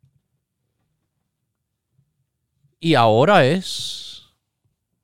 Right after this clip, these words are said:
a los que quizás no se acuerdan, porque ha pasado unos minutos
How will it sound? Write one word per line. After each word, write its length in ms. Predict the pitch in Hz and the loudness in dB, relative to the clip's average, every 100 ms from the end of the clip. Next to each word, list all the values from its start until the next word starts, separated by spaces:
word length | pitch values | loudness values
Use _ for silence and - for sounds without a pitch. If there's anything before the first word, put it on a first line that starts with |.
| _ | _
a 100 | 101 | -4
los 160 | 107 107 - | -2 -2 -2
que 240 | 110 104 - | -2 -2 -2
quizás 420 | 101 - 107 - | -6 -2 -4 -2
no 140 | 101 | -4
se 100 | - | -2
acuerdan, 720 | 143 - 151 151 104 92 147 147 | -4 -4 -2 0 -2 -4 -8 -12
porque 380 | - 107 - 98 | -10 -10 -8 -8
ha 80 | 82 | -8
pasado 480 | - 107 104 110 117 | -8 -8 -6 -6 -6
unos 320 | 95 101 98 | -6 -6 -6
minutos 720 | 110 101 127 - 92 - _ | -2 0 0 -4 -14 -18 _